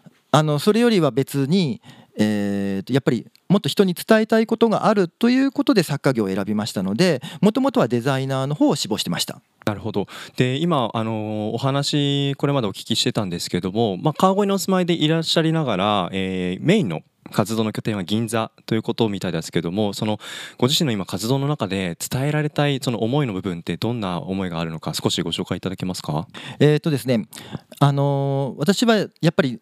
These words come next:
Speaker 1: みんなにもうちょっと、あの、もっといろんなことができるんだということを知ってほしくて、まあ、この活動を始めたというのがあります。ですからそのために、まず広く人に知ってもらうということは、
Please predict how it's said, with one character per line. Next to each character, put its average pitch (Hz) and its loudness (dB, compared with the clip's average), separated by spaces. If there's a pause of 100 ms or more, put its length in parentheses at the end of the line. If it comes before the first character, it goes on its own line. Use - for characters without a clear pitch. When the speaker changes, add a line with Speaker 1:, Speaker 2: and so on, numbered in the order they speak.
Speaker 1:
み 190 4
ん 240 2
な 254 4
に 196 4
も 190 2
う 208 0
ち 220 4
ょ - 4
っ - 4
と、 139 4 (400)
あ 131 4
の、 117 0
も 226 6
っ - 0
と - -4
い 156 4
ろ 254 4
ん 277 0
な 277 4
こ 262 0
と 247 2
が 147 2
で 147 0
き - -4
る 311 6
ん 196 4
だ 151 2
と 175 2
い 208 2 (100)
う 269 2
こ 285 2
と - 4
を 196 6
知 - -2
っ - -8
て 208 6
ほ 220 2
し - -2
く - -14
て、 226 6
ま 135 0
あ、 - -2
こ 147 0
の 135 0
活 135 0
動 190 6
を 233 4
始 156 2
め 123 0
た 120 -2
と 120 -2
い 117 0
う - -2
の 170 0
が 127 -2
あ 101 -2
り 92 -6
ま 87 -4
す。 - -14 (440)
で 208 6
す - -2
か 185 6
ら 165 6
そ 202 0
の 202 4
た 214 2
め 214 2
に、 165 0 (440)
ま 185 6
ず 151 0
広 226 4
く 123 -4
人 139 2
に 127 0
知 - -2
っ - -8
て - 2
も 139 2
ら 135 2
う 135 0
と 127 0
い 123 4
う 120 0
こ 127 -4
と 139 2
は、 180 2